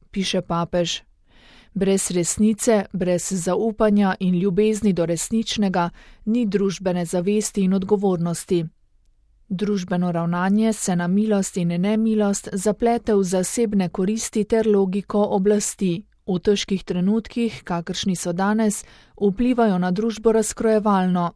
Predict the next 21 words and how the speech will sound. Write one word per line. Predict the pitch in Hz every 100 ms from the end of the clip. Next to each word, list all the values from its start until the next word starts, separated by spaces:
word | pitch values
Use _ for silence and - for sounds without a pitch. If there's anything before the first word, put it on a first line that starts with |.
| _
toliko | - 190 175 185
bolj | 175 196 180
na | 170
družbo, | 170 196 233 226 214 214 208 -
ki | 226
se | - 233
globalizira. | 220 214 226 233 202 202 180 165 165 _ _ _ _ _ _
Pater | 196 190 202 202
Cantalamessa | 208 190 196 190 185 196 202 -
je | 214
med | 190 190
drugim | 214 220 214
spregovoril | 208 - 196 190 190 214 240 214
še | - 208
o | 202
služenju, | - 233 220 185 180 180 175 - -
ki | -
je | 196 185 185
eno | 214
od | 202 208
najpogostejših | 220 214 196 185 - 214 214 226 233 208